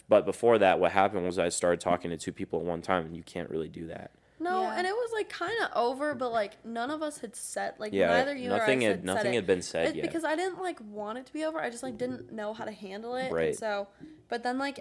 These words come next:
Speaker 2: I remember you texting me, and it was,
Speaker 1: Did that
Speaker 2: it
Speaker 1: make
Speaker 2: sucked.
Speaker 1: Yeah.
Speaker 2: It sucked.
Speaker 3: Yeah, I was there
Speaker 1: But
Speaker 3: with
Speaker 1: yeah,
Speaker 3: you.
Speaker 1: because it's, it's just disrespectful. It's like,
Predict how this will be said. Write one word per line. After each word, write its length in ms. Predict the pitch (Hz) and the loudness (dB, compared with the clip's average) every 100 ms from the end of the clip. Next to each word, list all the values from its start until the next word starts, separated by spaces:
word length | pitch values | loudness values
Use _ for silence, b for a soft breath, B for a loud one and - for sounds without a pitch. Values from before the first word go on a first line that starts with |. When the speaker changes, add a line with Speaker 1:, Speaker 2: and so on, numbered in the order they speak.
| - | -4
Speaker 2:
I 80 | |
remember 300 | 214 233 247 254 | -2 -2 -6 -6
you 140 | 240 | -8
texting 420 | 233 196 - 196 | -6 -6 -6 -8
me, 280 | 196 190 190 - _ | -8 -8 -8 -12 _
and 180 | - 208 | -6 -6
it 180 | - 208 | -4 -4
was, 300 | 208 226 180 | -4 -6 -8
Speaker 1:
Did 220 | - 202 | -4 2
that 80 | 151 104 | 4 4
Speaker 2:
it 20 | |
Speaker 1:
make 140 | 101 | 2
Speaker 2:
sucked. 460 | 95 196 110 - - 71 | 2 -2 -2 -6 -14 -6
Speaker 1:
Yeah. 420 | 101 90 90 85 - - | 0 4 4 2 -6 -8
Speaker 2:
It 220 | - - | -6 -6
sucked. 540 | - - - - - | -12 -10 -12 -12 -2
Speaker 3:
Yeah, 220 | 330 311 196 | 0 2 2
I 20 | |
was 100 | 220 | 0
there 160 | 185 151 | -4 -2
Speaker 1:
But 80 | |
Speaker 3:
with 80 | 147 | 6
Speaker 1:
yeah, 100 | 180 | 8
Speaker 3:
you. 40 | 165 | 8
Speaker 1:
because 280 | 120 156 139 | 8 4 4
it's, 200 | 131 - - | 2 -2 2
it's 180 | 117 | 2
just 200 | - 139 | 4 4
disrespectful. 880 | - 127 107 104 127 147 - 85 92 - _ _ - | 4 4 2 4 6 6 -2 -4 -4 -10 _ _ -8
It's 160 | 107 - | -6 4
like, 300 | 104 98 - | 6 6 0